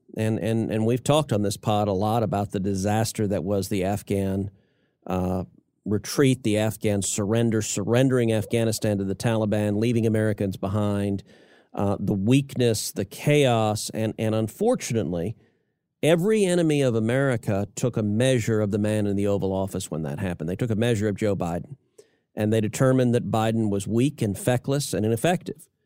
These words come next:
And, and as you'll recall, on this podcast and publicly, I said multiple times when that disastrous withdrawal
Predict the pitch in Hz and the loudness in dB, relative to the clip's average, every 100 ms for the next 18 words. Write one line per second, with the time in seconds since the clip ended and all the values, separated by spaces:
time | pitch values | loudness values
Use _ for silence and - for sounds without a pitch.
0 | _ _ _ _ _ - 117 117 120 120 | _ _ _ _ _ 0 4 4 4 2
1 | 117 120 120 117 113 127 127 151 147 208 | 2 2 2 2 2 4 4 4 2 2
2 | 233 127 127 151 143 - 170 165 175 180 | 4 4 4 2 0 0 0 0 0 0
3 | - 151 165 185 180 143 139 - 151 135 | -2 0 2 2 0 0 0 0 0 0
4 | 127 - 127 143 151 151 139 - 170 170 | -4 0 2 4 2 0 -2 0 2 4
5 | 131 120 113 113 113 139 - 120 113 98 | 2 2 0 2 2 0 0 -2 -2 -2
6 | 127 139 143 - 143 - 131 - 117 120 | 0 2 0 0 -2 0 -2 -2 0 2
7 | 120 117 117 | 4 2 -2